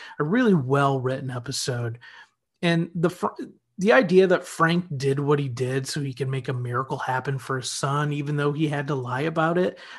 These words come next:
I, I, I think it was a really cool storyline, a really fun way to show that, yeah, sometimes parents, you have to lie and you have to do these little things along the way to make life a little bit easier or better for your kids. And it ended up being what drove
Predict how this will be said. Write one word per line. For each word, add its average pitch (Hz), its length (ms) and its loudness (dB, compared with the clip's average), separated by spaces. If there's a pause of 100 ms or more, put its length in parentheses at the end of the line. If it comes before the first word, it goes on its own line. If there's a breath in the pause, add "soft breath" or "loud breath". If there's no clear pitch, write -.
I, 175 140 2 (100)
I, 185 140 4
I 190 180 2
think 202 400 -2 (760)
it 202 60 4
was 202 160 4
a 202 40 8
really 180 580 2 (440)
cool 170 420 2
storyline, 139 800 -2
a 131 60 -6
really 170 460 4 (260 loud breath)
fun 165 280 2
way 165 220 2
to 151 80 -2
show 156 440 0
that, 143 420 2 (440 loud breath)
yeah, 214 100 -2
sometimes 247 500 -2
parents, 185 480 -4 (240)
you 165 220 -6
have 160 300 -2
to 147 100 -6
lie 147 240 2
and 147 100 -2
you 131 60 -4
have 143 260 -4
to 156 140 -8
do 139 200 -4
these 135 360 -4 (340 loud breath)
little 143 240 2
things 147 400 -2
along 135 320 0
the 127 80 -2
way 135 240 0
to 131 60 -4
make 131 420 -6
life 135 260 0
a 131 40 -6
little 131 200 -2
bit 123 140 -4
easier 131 440 -4
or - 20 -6
better 131 260 -2
for 127 140 -6
your 123 100 -6
kids. 180 320 -2
And 180 140 0
it 190 80 -2
ended 190 300 0
up 180 260 -2
being 165 340 0
what 156 160 0
drove 135 580 -2